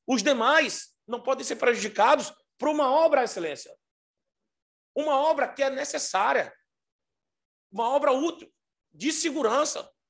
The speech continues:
Não é uma obra de benfeitura vo-, voluptuária. Não existe modificação de fachada. Existe, sim, a fachada a qual ele fez um acordo,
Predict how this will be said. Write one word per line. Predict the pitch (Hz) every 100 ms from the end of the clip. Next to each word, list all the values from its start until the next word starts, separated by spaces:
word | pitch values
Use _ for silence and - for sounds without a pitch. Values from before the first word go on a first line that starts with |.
| _ -
Não | 185
é | 226
uma | 254 214
obra | 220 226 220
de | 202
benfeitura | 180 185 180 180
vo-, | 175 170 -
voluptuária. | 151 165 165 156 127 139 143 - _ _ _ _
Não | 185
existe | 226 190 214 - 202
modificação | 202 175 170 -
de | 165
fachada. | 160 147 131 131 120 - _ _ _ _ -
Existe, | 190 151 208 302 -
sim, | 190 247 294 - _ _ _ _ -
a | -
fachada | 220 208 165 - 185 247 170 - _ _
a | 208 208
qual | - 269 359
ele | 311
fez | - 214 185
um | 175
acordo, | - 175 170 151 127